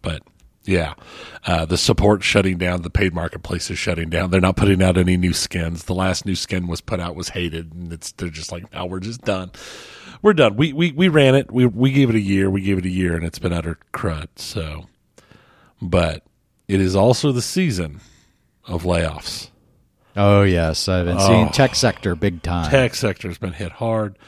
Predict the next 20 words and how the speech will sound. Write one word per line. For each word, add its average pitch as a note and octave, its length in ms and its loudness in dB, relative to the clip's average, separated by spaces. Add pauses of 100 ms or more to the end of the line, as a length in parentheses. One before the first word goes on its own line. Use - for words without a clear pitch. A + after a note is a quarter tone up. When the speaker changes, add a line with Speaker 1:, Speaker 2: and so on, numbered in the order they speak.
(540)
Speaker 1:
Google's A#2 420 6
laying A2 220 4
off G2+ 220 -2
twelve F#2+ 320 0
thousand. G#2 720 -2
Amazon's G2 600 -4
laying F2+ 240 -6
off F2 200 -8
eighteen F#2+ 400 -8
thousand. F2+ 600 -6 (480)
Microsoft A#2 640 -2
laid A#2+ 280 2
off B2 300 0
ten A#3 280 0
thousand, G2+ 580 -2 (260)
including A2 720 0
major B2+ 340 2
layoffs B2 580 0
at - 220 -10
Bethesda, G#2 840 -2